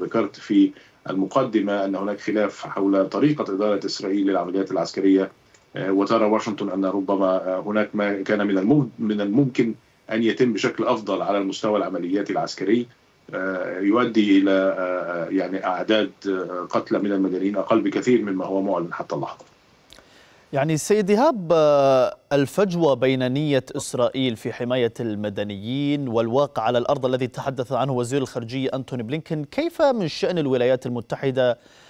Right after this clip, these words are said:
Speaker 2: التعامل مع هذه الفجوة مع الجانب الإسرائيلي؟
Speaker 1: هذا التصريح في الواقع تصريح مهم جدًا، وأنا أعتبره هو ربما أهم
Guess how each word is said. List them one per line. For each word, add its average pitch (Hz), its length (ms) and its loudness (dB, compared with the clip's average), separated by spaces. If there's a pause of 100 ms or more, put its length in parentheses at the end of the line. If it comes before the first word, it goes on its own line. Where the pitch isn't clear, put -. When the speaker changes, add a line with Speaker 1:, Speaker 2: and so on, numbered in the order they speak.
(300)
Speaker 2:
التعامل 139 520 0
مع 110 160 0
هذه 120 360 0
الفجوة 139 540 -2
مع 131 180 -2
الجانب 104 340 -6
الإسرائيلي؟ - 840 -14 (1700)
Speaker 1:
هذا 185 140 4
التصريح 151 540 2
في - 80 -6
الواقع 139 440 4
تصريح 139 460 -2
مهم 139 200 2
جدًا، 147 420 0
وأنا 107 1160 -2
أعتبره 113 400 0
هو 131 320 4
ربما 131 640 2 (840)
أهم 123 760 0